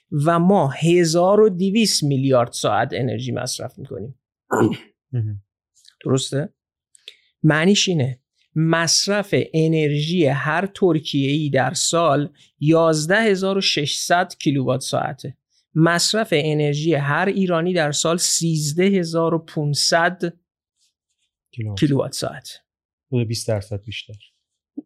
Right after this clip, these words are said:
Speaker 1: <clears throat> ما بیست درصد بیشتر انرژی مصرف می‌کنیم. پیش بینی جی دی پی ترکیه در سال بیست بیست و پنج هست، اه،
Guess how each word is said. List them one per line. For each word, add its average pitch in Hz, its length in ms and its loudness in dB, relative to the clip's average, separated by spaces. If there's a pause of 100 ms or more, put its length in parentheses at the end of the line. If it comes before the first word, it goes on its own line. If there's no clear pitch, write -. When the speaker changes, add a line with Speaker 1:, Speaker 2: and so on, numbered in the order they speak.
Speaker 1:
<clears throat> 170 500 2
ما 175 220 4
بیست 208 320 -2
درصد 190 360 0
بیشتر 185 340 0
انرژی 175 360 0
مصرف 151 460 -2
می‌کنیم. 139 580 -2 (560)
پیش - 320 2
بینی 175 440 4
جی 147 180 0
دی 147 120 0
پی 160 280 0
ترکیه 151 840 2 (1160)
در 139 300 2
سال 139 600 2
بیست - 420 -4
بیست - 240 -4
و 147 60 4
پنج 139 500 0
هست، 135 580 -2 (880)
اه، 139 100 6